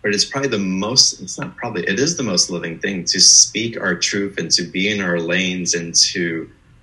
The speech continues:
let people know where that is so they can decide how to relate. But when we do all this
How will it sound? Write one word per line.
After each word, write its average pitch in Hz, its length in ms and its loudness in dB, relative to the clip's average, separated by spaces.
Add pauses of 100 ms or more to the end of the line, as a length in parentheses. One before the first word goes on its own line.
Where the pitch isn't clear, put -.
(420)
let 107 320 -4
people 110 380 -6
know 92 220 -2
where 87 180 -2
that 78 180 -6
is - 600 2 (160)
so - 180 4
they 104 220 0
can 127 180 -4
decide 87 400 2
how 82 400 -6
to 85 280 2
relate. - 680 -2 (380)
But 98 160 -4
when 104 260 -4
we 95 220 -2
do 107 300 -2
all 92 140 -4
this 85 240 0